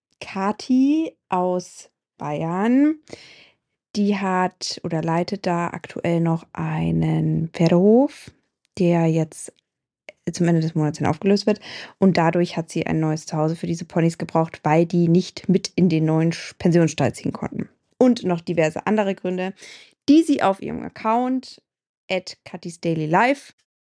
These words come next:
schon mehrfach, ähm, erklärt hat. Und das soll auch ihr weiterhin gehören. Sie hat dann damals eben einen Aufruf gestartet und hat gefragt, wer denn, äh, Interesse an den Ponys hätte. Und daraufhin habe ich mich bei ihr gemeldet.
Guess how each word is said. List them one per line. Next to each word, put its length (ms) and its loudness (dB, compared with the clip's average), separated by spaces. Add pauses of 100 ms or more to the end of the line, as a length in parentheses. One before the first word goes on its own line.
schon 240 -6
mehrfach, 540 -8 (120)
ähm, 640 -10 (540)
erklärt 400 -4
hat. 220 0
Und 160 -4
das 360 -14
soll 260 -4
auch 240 -6
ihr 200 0
weiterhin 360 -2
gehören. 520 0 (760)
Sie 120 4
hat 100 4
dann 220 2
damals 400 -4
eben 200 -8
einen 240 -10
Aufruf 420 -6
gestartet 920 -6
und 320 -4
hat 160 -12
gefragt, 480 -16
wer 160 0
denn, 320 -2
äh, 480 -2 (100)
Interesse 540 -4
an 100 -2
den 160 -2
Ponys 340 -4
hätte. 280 -6
Und 100 -8
daraufhin 400 -8
habe 80 -6
ich 100 -10
mich 140 -16
bei 60 -10
ihr 140 -8
gemeldet. 840 2